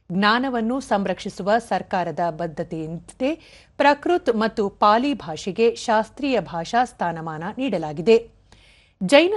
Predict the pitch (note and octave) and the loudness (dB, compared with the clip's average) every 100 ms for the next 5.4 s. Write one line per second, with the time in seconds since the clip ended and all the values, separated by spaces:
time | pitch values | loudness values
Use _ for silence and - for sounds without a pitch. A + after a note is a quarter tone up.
0 | - D4 C#4+ C#4 C#4 C4+ D4+ D4+ A#3+ A#3 | 0 0 4 4 4 2 -2 -2 -2 -2
1 | A3+ A3+ A#3+ A#3 A3+ A3+ B3+ A#3 - D4 | 0 0 0 0 0 4 4 4 -2 -6
2 | - C4+ G#3+ E3 A3 B3+ B3+ - G#3 F#3+ | -4 0 2 2 -4 -4 -4 -6 -4 -4
3 | G#3+ - E3+ G#3 C#4+ C#4 C4 G#3 F#3 F3+ | -4 -2 -2 -4 -6 -4 -4 -2 -2 -2
4 | F#3+ A3 _ _ _ - C4 C#4+ B3+ E3 | -2 -4 _ _ _ 0 2 2 0 -2
5 | G#3 A3+ B3+ A3 | 0 0 -2 2